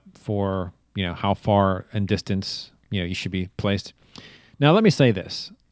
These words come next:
and I, I don't think I brought this up the last episode. They put those lines up, and it, stop me if I already said this, but they put those lines up, like the six feet lines. And I think what they said that Universal and Disney actually extend them out to, like, ten because they know more,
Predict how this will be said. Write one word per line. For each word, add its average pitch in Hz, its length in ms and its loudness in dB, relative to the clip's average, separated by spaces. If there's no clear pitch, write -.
and 131 100 0
I, 131 160 0
I 151 40 4
don't 170 80 0
think 160 120 2
I 131 60 4
brought 113 200 4
this 101 120 -4
up 101 120 -6
the - 60 -10
last 90 240 -8
episode. 90 320 -10
They 117 120 -2
put 208 180 2
those 135 220 6
lines 95 340 -2
up, - 300 -16
and 135 100 0
it, 151 240 -4
stop 196 260 4
me 147 60 0
if 123 100 0
I 110 120 2
already 95 160 -2
said - 160 -12
this, 90 240 -16
but 120 100 -4
they 135 80 2
put 202 220 2
those 139 280 4
lines 113 360 0
up, 123 200 -2
like 104 160 -2
the - 80 -8
six - 280 -4
feet 120 300 -2
lines. 110 420 0
And 135 60 4
I 131 120 6
think 214 300 4
what 135 240 4
they 123 120 4
said 131 340 6
that 107 160 2
Universal 110 640 2
and 101 340 -2
Disney 120 360 4
actually 104 320 -2
extend 104 320 -2
them 95 100 0
out 90 140 -2
to, - 80 -10
like, 90 160 -6
ten 104 380 -2
because 104 260 0
they 101 100 0
know 98 400 0
more, 107 220 -4